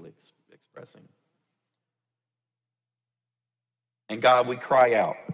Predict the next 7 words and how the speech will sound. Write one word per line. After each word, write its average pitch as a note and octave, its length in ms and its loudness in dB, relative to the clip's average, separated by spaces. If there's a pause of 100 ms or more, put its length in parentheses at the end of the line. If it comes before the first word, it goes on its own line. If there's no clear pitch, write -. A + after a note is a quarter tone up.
(1500)
with B2 240 -6
the C3 240 -8
ancients C#3+ 560 -8
who B2+ 140 -8
went B2+ 380 -10
before C3 480 -2
us F#3 440 -6